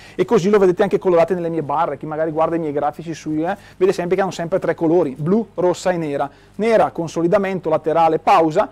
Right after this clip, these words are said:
rialzista hanno vinto i compratori, ribassista hanno vinto i venditori, proprio per sintetizzare al massimo. Allora, i, eh, ci sono degli indicatori che funzionano in vari modi.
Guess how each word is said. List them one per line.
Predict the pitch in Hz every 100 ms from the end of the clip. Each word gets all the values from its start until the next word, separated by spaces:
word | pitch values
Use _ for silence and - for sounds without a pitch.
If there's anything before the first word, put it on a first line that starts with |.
| - -
rialzista | 208 185 - 214 170
hanno | 151
vinto | 160 180 156
i |
compratori, | 175 170 233 - 156 180 -
ribassista | 180 190 185 156 -
hanno | 156
vinto | 143 143 143
i |
venditori, | 147 139 139 139 131 131 -
proprio | 156 139
per | 147
sintetizzare | - 139 139 147 139 127
al | 127
massimo. | 117 - - _ - - - - -
Allora, | 247 233 220 202 - _ - _ _ _ _ - - - _ -
i, | 233 226
eh, | 208 190
ci | 180
sono | 247
degli | 220 196
indicatori | 180 214 247 185 208
che | 226
funzionano | - 160 165 175 175 -
in | 175
vari | 156 156
modi. | 156 139 139 139